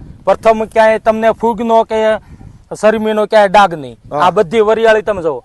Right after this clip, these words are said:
Speaker 2: હમ.
Speaker 1: આ જીરું અમને તો બહુ પસંદ આવ્યું છે.
Speaker 2: હમ.
Speaker 1: અને કોઈ ખેડૂને કદાચ વાવવું હોય તો ક્યાંક સોનાલિકા સાત વાવેલું હોય,
Speaker 2: હા.
Speaker 1: ત્યાં જઈને તપાસ કરે ને જોવે
Speaker 2: હમ.
Speaker 1: તો વધુ સારું.
Speaker 2: હા.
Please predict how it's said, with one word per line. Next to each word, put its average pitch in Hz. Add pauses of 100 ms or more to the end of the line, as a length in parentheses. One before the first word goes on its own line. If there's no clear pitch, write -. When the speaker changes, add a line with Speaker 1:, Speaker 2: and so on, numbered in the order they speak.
(120)
Speaker 2:
હમ. 135 (180)
Speaker 1:
આ 180
જીરું 233
અમને 240
તો 247
બહુ 247
પસંદ 220
આવ્યું 202
છે. 240 (240)
Speaker 2:
હમ. 127 (380)
Speaker 1:
અને 226
કોઈ 240
ખેડૂને 247
કદાચ 240
વાવવું 214
હોય 254
તો 240
ક્યાંક 226
સોનાલિકા 240
સાત 220
વાવેલું 226
હોય, 214 (120)
Speaker 2:
હા. 127 (340)
Speaker 1:
ત્યાં 226
જઈને 233
તપાસ 226
કરે 247
ને 214
જોવે 202
Speaker 2:
હમ. 131
Speaker 1:
તો 233
વધુ 202
સારું. 123 (300)
Speaker 2:
હા. 123